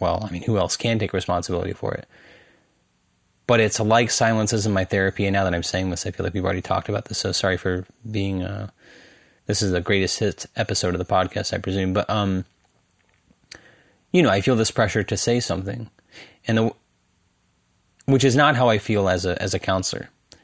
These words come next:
You know, there's certainly things I have to hit, and sometimes people say something that absolutely warrants a response, and if I don't respond, then it's irreverent, or it feels like I'm not listening, or it's just, um,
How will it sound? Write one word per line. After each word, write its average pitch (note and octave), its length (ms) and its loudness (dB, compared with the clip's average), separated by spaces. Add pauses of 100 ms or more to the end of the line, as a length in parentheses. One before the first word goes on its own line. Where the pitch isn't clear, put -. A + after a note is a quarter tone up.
(120)
You A#2 80 -2
know, G#2 100 4
there's G2+ 160 2
certainly B2 320 2
things A2+ 320 2
I G2 120 2
have G2 240 0
to - 80 -2
hit, C3 340 0
and G2+ 160 -2
sometimes G#2+ 320 2
people F2+ 240 -4
say G#2+ 260 0
something F#2+ 260 -2
that F2+ 200 -2 (480)
absolutely G#2 680 2
warrants F#2+ 400 0
a - 40 -4
response, - 520 2
and G2+ 80 0
if F#2+ 100 -2
I G#2+ 60 0
don't A2 240 0
respond, F2+ 460 -2
then F2+ 100 0
it's - 320 -6 (840)
irreverent, G#2 640 2
or F#2+ 100 0
it E2+ 80 -2
feels F#2+ 180 0
like F#2 80 -2
I'm F2+ 100 0
not F2+ 180 -2
listening, F#2+ 480 0
or F2+ 400 0
it's - 180 -6
just, - 360 -2
um, F#2 420 0